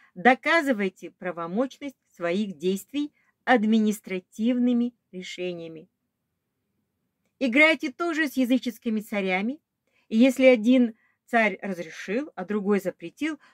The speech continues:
то апеллируйте к тому, кто хоть уми-, умер, но разрешил, как более важный и великий.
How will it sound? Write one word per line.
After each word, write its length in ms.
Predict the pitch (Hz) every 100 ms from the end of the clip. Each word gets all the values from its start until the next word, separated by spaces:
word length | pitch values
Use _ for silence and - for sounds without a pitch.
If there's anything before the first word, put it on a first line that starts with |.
| _
то 140 | 254
апеллируйте 880 | 262 233 226 226 262 320 311 262 254
к 80 | -
тому, 460 | 220 214 247 330 - _
кто 180 | - 226
хоть 280 | 220 196 -
уми-, 340 | 170 185 247 -
умер, 400 | 214 269 330 330 _ _
но 200 | 202 214
разрешил, 640 | 190 170 165 160 269 302 - _
как 240 | 196 196 165
более 420 | 190 247 240 240 _ _ _
важный 500 | 165 185 233 240 262
и 180 | -
великий. 540 | 175 175 160 151 _